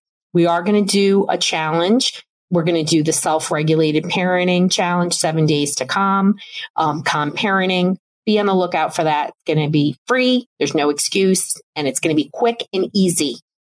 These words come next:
because we don't got time, but we have time to take care of ourselves. And I'm gonna show you how to do that.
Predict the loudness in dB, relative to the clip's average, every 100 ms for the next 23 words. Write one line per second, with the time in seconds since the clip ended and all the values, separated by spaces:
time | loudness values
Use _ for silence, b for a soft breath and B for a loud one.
0 | _ -8 -4 -2 -4 0 2 2 -2 -4
1 | -4 -4 -4 -6 -2 2 2 0 -2 -2
2 | 0 2 4 2 0 -8 -4 -2 -2 0
3 | 0 -2 -2 -2 0 0 -2 -4 -2 0
4 | 0 0 0 0 -2 0 0 -2